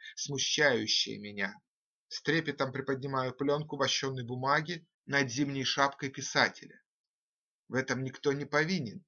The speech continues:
и нечего здесь стыдиться. Нельзя зверю стыдиться пушной своей шкуры. Ночь его опушила, зима его одела. Литература — зверь, скорняк, ночь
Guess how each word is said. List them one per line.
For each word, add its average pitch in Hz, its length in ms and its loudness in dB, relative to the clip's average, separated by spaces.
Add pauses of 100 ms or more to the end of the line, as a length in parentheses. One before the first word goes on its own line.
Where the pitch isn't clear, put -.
(100)
и 117 100 -6
нечего 120 380 -2
здесь 120 300 -4
стыдиться. 156 600 -8 (540)
Нельзя 139 500 4
зверю 151 480 2
стыдиться 156 640 -4
пушной 139 580 -4
своей 135 420 -2
шкуры. - 680 -2 (880)
Ночь 160 360 0
его 104 320 -6
опушила, 117 680 -2 (720)
зима 131 420 0
его 139 320 -2
одела. 139 560 -2 (300)
Литература — 117 800 -2
зверь, 131 420 0 (380)
скорняк, 127 800 -2 (260)
ночь 127 560 -4